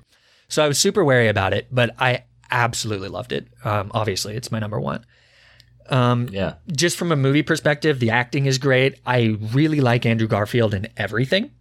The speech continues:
Speaker 1: He is the lead in this film.
Speaker 2: Mm-hmm.
Speaker 1: Uh, he gets a lot to do, and I think he, he sells it. He's always really good. Um, the cinematography is some of the best that I've ever seen. It's, like, one of the most beautiful films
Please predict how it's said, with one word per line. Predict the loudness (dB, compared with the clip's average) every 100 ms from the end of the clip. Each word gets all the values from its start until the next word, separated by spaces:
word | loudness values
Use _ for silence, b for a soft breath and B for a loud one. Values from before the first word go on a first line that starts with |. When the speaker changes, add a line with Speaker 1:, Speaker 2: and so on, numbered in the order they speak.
| -20 B B
Speaker 1:
He | 0 2
is | 2
the | 0
lead | 2 2
in | 2 0
this | 0
film. | 2 2 2 -4 B B
Speaker 2:
Mm-hmm. | -2
Speaker 1:
Uh, | 0
he | 2
gets | 0 2
a |
lot | 0 0
to | -2
do, | 0 0
and | 0
I |
think | -4 -6
he, | -6 -8 -10 -12
he | -10
sells | -6 -4 -4
it. | -6 -4
He's | -6
always | -2 -2 0 0
really | 0 2
good. | 2 2 -2 B B B B
Um, | 0 2 2 2 0
the |
cinematography | 0 0 0 0 0 0 0 -2 0
is | 2 0
some | 2 0
of |
the | 0
best | 0 0
that | 0
I've | 0
ever | 0 -2
seen. | -6 -6 -6
It's, | -6 -4
like, | -2
one | 0
of | 2
the | 2
most | 0 -2 _
beautiful | -4 -2 -2 -2
films | -2 -2 -2 -6